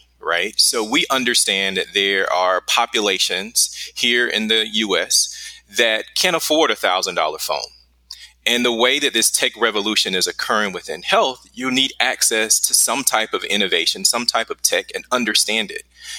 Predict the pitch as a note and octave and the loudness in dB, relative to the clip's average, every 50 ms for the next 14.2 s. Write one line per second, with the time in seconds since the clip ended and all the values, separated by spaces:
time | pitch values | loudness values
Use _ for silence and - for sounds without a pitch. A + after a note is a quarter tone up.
0 | - - - G#2 G#2+ A#2 - - C3+ C#3+ C#3 C#3 - - C3+ A#2+ A2+ G2 - - | -12 -6 -4 -2 -2 0 2 2 2 2 2 2 2 2 0 0 0 0 0 0
1 | A2 - - - A#2 G#2+ - - G#2 G2+ F#2+ F#2+ G2 - - G2+ F#2+ F#2+ F#2+ F#2 | 0 0 2 2 0 0 2 0 2 2 2 2 2 0 0 0 0 -2 -2 -6
2 | - _ _ _ _ - - - - _ _ _ _ - _ _ - B2+ B2+ B2 | -12 _ _ _ _ -20 -20 -20 -20 _ _ _ _ -20 _ _ 0 2 2 2
3 | A#2 A2 - - - - - A#2 A2 A2 G2+ G#2+ G#2 G2+ G2 F#2+ F#2+ F#2 F2+ - | 2 0 -4 -10 -8 -2 0 0 2 2 2 2 2 2 2 2 2 0 -2 -4
4 | - _ _ C#3 C#3 - - C3+ B2 - - A#2 G#2+ G2+ G2+ G2 - - - - | -8 _ _ 0 2 2 2 0 -2 0 2 2 4 4 2 0 -2 -6 -10 -10
5 | _ _ _ _ _ _ _ _ _ _ _ _ _ - G2 - - C3 C3+ C#3 | _ _ _ _ _ _ _ _ _ _ _ _ _ -20 -4 0 0 2 2 2
6 | C#3 C3 D3 - - D3+ D3 D3+ D3 - - - D#3+ D#3 E3 E3 E3+ E3+ - - | 0 0 0 0 2 2 2 0 0 0 0 0 0 0 0 -2 -2 -2 -4 -4
7 | - A2 G#2+ G#2 - A2 A2 A2 G#2+ G2 F#2 - F2 F#2+ F#2 F2 D#2 F#2 - - | -4 -4 -2 0 0 2 2 2 0 -2 -2 0 0 2 2 2 2 0 -2 -2
8 | - - G#2+ G#2 - - B2+ A2+ A2+ A#2 C#3 F#3 G#3+ G3 E3 D3+ C#3 - - A#2 | -2 0 0 0 2 2 0 -2 0 0 0 0 0 2 2 0 0 -2 -2 0
9 | A2 G#2+ G#2 G#2+ - - - - - - - - - _ - B2 A#2+ B2 B2+ B2+ | 2 2 2 2 -2 -6 -10 -12 -12 -12 -12 -14 -10 _ -2 2 4 4 4 4
10 | B2 B2+ A2+ A2 - A2+ A2+ - A2+ G#2 G#2 G#2 G#2 - - A#2+ G#2 G2+ - - | 2 0 -2 0 0 0 0 0 0 0 2 0 0 0 0 0 0 0 2 2
11 | G2+ G2+ - - - F2+ F2+ - - - G2 - - F#2+ F2+ F2+ F2 - F#2 - | 2 2 2 0 0 0 0 0 0 0 0 0 2 2 0 -2 -2 -4 -4 -4
12 | - F#2 F#2 F2+ - - G#2+ G#2 G2+ G2 F#2+ - - F#2 F2+ F2 E2+ F#2 F2 F2 | -4 -4 -4 -4 -4 -2 -2 -2 -2 0 0 0 0 0 0 -2 -4 -6 -4 -2
13 | F2 E2+ - F2+ E2+ E2 D#2+ D2 D2+ - - - E2+ E2+ F2 E2+ F2 - D2 D2+ | -2 -2 -2 -2 -2 -2 0 0 0 -2 -4 -6 -10 -12 -8 -6 -6 -6 -6 -2
14 | C#2+ - - - | -2 -2 -2 -2